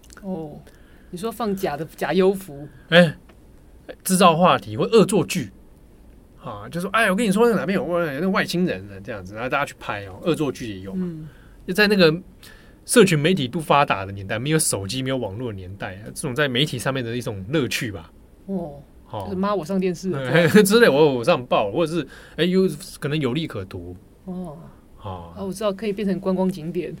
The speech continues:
Speaker 2: 哎，或者是变成知名人士，啊，或者纯粹是出于好玩。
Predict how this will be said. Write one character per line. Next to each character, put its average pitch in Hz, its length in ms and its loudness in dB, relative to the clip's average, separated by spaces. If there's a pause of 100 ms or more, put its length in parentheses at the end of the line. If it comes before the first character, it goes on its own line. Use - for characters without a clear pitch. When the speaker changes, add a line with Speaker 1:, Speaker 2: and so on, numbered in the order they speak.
(160)
Speaker 2:
哎， 113 120 -6
或 170 140 0
者 143 80 -2
是 151 220 -4
变 151 180 -4
成 120 380 -8
知 165 160 -6
名 123 160 -6
人 110 120 -8
士， 113 380 -6 (580)
啊， - 80 -12
或 175 140 0
者 175 80 4
纯 135 240 -4
粹 175 140 2
是 147 200 -10
出 - 200 -8
于 135 60 -6
好 104 180 -10
玩。 90 200 -10